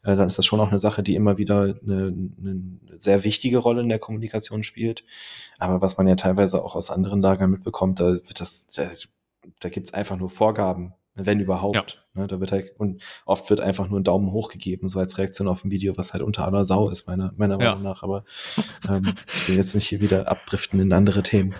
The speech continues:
Speaker 1: Ähm,
Speaker 2: <laughs>
Speaker 1: ja, also ich denke, so die, die Wahrnehmung ist halt wichtig. Was ich, was ich da vielleicht noch mit einwerfen würde, das hatte ich ja schon mal vielleicht, ich weiß gar nicht, ob ich das im Podcast mal gesagt hatte oder nur dir. Ich hatte das auch mal mit Moritz besprochen.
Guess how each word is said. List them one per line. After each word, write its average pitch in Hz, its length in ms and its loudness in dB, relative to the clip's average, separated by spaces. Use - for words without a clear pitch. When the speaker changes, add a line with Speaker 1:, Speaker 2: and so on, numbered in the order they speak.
Speaker 1:
Ähm, 92 400 -2
Speaker 2:
<laughs> - 1120 -20
Speaker 1:
ja, 90 400 0
also 104 160 4
ich 110 220 4
denke, 123 260 2
so 104 100 2
die, 101 160 0
die 104 160 -2
Wahrnehmung 107 320 0
ist 113 120 -6
halt 110 140 -6
wichtig. 110 280 -4
Was 113 160 2
ich, 117 100 -4
was 107 160 -2
ich - 60 -10
da 113 140 4
vielleicht 123 240 2
noch 113 60 0
mit 113 120 0
einwerfen 113 400 0
würde, 107 100 -2
das 110 120 -2
hatte 107 100 -2
ich 107 80 -10
ja 101 60 0
schon 110 180 -4
mal 107 140 0
vielleicht, - 300 -4
ich - 180 -8
weiß 113 120 4
gar - 80 0
nicht, 98 60 -2
ob - 60 -8
ich 95 60 -6
das - 100 -12
im - 60 -20
Podcast 104 340 -6
mal 104 100 -2
gesagt 98 220 -6
hatte 95 180 -2
oder 92 140 -4
nur 92 180 -4
dir. 101 320 -6
Ich - 60 -8
hatte 95 100 -2
das 95 140 -2
auch 98 80 0
mal 92 100 0
mit 95 160 -2
Moritz 101 220 -6
besprochen. - 480 -8